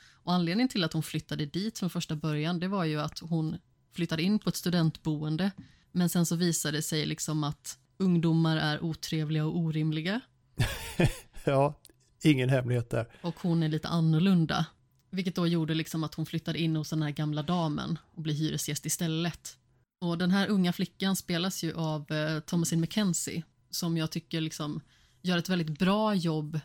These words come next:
Speaker 1: med att bli den här neurotiska konstnären på något sätt, som får ta del av Anya Taylor-Joys karaktär då, som heter Sandy, och de händelser som drabbar henne då under sextiotalet.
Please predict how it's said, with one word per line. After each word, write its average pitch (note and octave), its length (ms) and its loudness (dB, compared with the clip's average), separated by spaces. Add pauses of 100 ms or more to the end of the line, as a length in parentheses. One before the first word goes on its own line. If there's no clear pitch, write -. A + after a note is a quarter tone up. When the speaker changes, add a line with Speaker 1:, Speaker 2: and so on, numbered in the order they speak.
(220)
Speaker 1:
med D#3+ 340 2
att - 160 -8
bli E3 220 0
den D#3+ 140 -2
här D#3 320 0 (300)
neurotiska E3 1160 0 (300)
konstnären E3 1120 0
på E3 100 -6
något D#3+ 180 -4
sätt, - 400 -8 (280)
som D#3+ 460 -4
får F3 220 -8
ta E3+ 180 -4
del D#3 380 -2
av D#3 380 -4 (260)
Anya E3+ 220 0
Taylor-Joys E3 840 0
karaktär D#3+ 480 -2
då, C3+ 160 -8
som E3 160 -2
heter D#3 240 -4
Sandy, E3+ 600 -4 (300)
och - 260 -10 (300)
de D#3 440 -2 (320)
händelser D#3+ 600 0
som D#3+ 180 0
drabbar D3+ 340 0
henne D#3+ 440 0
då F#3 80 0
under D#3 280 -2
sextiotalet. - 920 -4